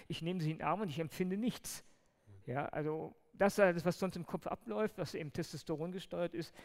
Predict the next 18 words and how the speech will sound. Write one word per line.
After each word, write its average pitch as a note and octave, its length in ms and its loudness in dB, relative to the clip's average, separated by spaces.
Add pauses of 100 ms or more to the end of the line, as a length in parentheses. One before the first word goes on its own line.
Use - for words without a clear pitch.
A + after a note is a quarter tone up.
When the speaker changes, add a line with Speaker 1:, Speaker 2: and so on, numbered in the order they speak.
(120)
Speaker 1:
ging D3+ 220 0
nicht C#3+ 220 -2
mehr. A#2+ 260 -8 (1200)
Und D#3 420 -4
es - 140 -12
war F3+ 120 2
also F#3 200 2
von F3 160 -2
da F3 120 2
auch F3+ 140 2
wirklich E3+ 240 -6
eine E3 100 -6
große D#3 320 -6
Herausforderung C#3 680 -6
für - 180 -10
uns C#3+ 180 -12
beide. D3 360 -4
Speaker 2:
Ja. F#2+ 180 -12